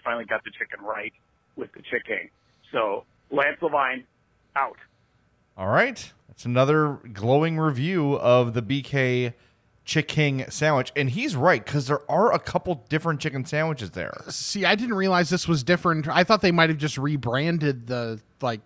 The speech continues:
Speaker 3: chicken sandwich that they had done.
Speaker 2: So I'm wondering if you got the wrong thing. No, 'cause you said you tasted, like,
Speaker 3: No.
Speaker 2: all the flavors I tasted, right? Yeah.
Speaker 3: Right. No, well, no, he said this is new, like, this week.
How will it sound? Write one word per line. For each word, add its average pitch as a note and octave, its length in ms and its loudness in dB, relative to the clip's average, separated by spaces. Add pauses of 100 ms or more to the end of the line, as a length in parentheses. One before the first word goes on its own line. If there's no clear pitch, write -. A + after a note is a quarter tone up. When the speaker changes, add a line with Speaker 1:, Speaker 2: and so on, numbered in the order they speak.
Speaker 3:
chicken C3+ 320 -6
sandwich C3 400 -4
that C#3 100 -10
they C3+ 160 -2
had B2+ 300 -6
done. E3 360 -2
Speaker 2:
So - 180 -2
I'm A#2 160 0
wondering C#3 380 0
if A2+ 120 -4
you G#2+ 80 -4
got G#2+ 180 2
the A2 80 -2
wrong A2 240 -2
thing. - 380 -10 (920)
No, F#3+ 240 6
'cause F#3 200 -2
you A3 80 0
said F#3+ 220 2
you D3+ 80 2
tasted, C3 380 -2
like, A2+ 100 4
Speaker 3:
No. B3 140 6
Speaker 2:
all B2 200 4
the A2+ 140 2
flavors G#2+ 420 0
I G2 140 2
tasted, F#2 380 -4
right? F#2 200 -2
Yeah. F2+ 220 0
Speaker 3:
Right. B2+ 280 2
No, A3+ 160 2
well, G#3+ 200 6
no, B3 160 4
he D#3 160 0
said F3+ 220 2
this F#3+ 180 0
is E3+ 160 -2
new, D#3+ 240 0
like, D#3+ 240 0
this D#3 180 -6
week. - 380 -10